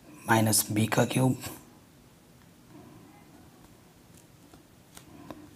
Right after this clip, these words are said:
minus three ए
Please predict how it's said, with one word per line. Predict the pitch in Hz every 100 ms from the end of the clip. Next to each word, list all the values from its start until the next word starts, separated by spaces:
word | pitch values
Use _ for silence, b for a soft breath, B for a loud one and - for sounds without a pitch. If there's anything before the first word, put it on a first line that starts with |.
| - - - - -
minus | 113 113 117 120 - - - - - - - - - - - - - - - -
three | - 113 120 - - - - - - - - - - - -
ए | 127 120 113